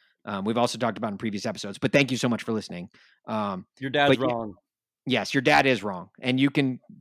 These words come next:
Speaker 1: clip this part. You can li-, make him listen to this part of the podcast. Hey, uh,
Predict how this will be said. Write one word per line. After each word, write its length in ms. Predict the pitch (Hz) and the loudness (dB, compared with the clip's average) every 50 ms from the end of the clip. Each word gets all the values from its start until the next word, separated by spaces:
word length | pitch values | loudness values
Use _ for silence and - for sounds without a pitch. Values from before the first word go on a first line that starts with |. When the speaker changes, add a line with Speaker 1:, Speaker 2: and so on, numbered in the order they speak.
| _ - | _ -2
Speaker 1:
clip 240 | - - 143 - - | 0 0 0 2 4
this 140 | 139 139 | 2 2
part. 240 | 127 - 143 139 127 | 4 4 2 2 2
You 100 | 117 131 131 | 2 2 2
can 120 | 165 143 | 2 2
li-, 240 | 135 156 160 131 135 | 2 2 0 0 0
make 220 | 135 135 135 127 | 0 0 0 2
him 100 | 147 139 | 0 2
listen 240 | 135 131 123 120 127 | 2 0 0 0 -2
to 60 | 120 | -2
this 80 | 120 - | -2 -2
part 180 | - 123 120 | 0 0 0
of 60 | 113 110 | 0 0
the 80 | 101 - _ - | -4 -8 _ -6
podcast. 360 | 113 110 98 - 101 107 - - _ _ - | -4 -4 -4 -6 -8 -8 -8 -12 _ _ 2
Hey, 280 | 151 151 139 113 - _ _ _ _ _ _ - | 2 4 4 2 0 _ _ _ _ _ _ -6
uh, 380 | 123 120 120 117 117 117 110 | -4 -2 -2 0 0 -2 -2